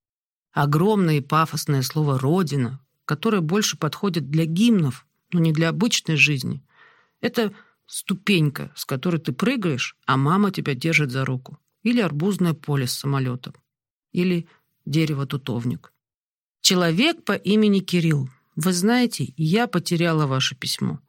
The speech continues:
Хочу вам сказать, что, к сожалению, времени у меня не было никакого. Поэтому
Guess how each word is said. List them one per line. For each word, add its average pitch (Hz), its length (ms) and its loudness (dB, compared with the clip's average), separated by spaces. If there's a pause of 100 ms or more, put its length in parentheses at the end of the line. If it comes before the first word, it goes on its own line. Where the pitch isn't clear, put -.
(380)
Хочу 214 420 0
вам 226 160 4
сказать, 156 640 -2
что, - 240 -6
к - 40 -10
сожалению, 185 840 2
времени 160 720 2
у 156 80 0
меня 160 240 4
не 190 180 4
было 147 400 -4
никакого. 185 840 -2 (580)
Поэтому 240 640 0